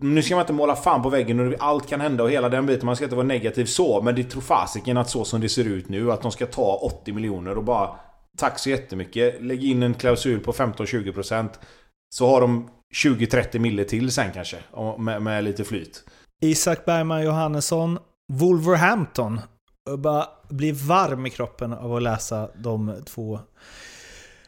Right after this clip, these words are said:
Speaker 2: eh, parametrarna med varandra. Eh, femtiofem, femtio, femtiotre till sextio miljoner.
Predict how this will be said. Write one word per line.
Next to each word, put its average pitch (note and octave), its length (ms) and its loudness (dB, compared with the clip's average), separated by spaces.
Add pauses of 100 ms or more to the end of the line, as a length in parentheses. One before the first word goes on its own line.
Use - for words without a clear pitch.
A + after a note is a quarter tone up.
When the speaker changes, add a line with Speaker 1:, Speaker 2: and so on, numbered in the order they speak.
(160)
Speaker 2:
eh, C#3 400 4
parametrarna D3 680 2
med C#3 320 4
varandra. C3 880 4
Eh, C#3 500 2
femtiofem, E3+ 1900 0 (640)
femtio, D#3 380 -4
femtiotre F3 680 -2
till F3 180 0
sextio F3+ 600 0 (220)
miljoner. D#3+ 540 0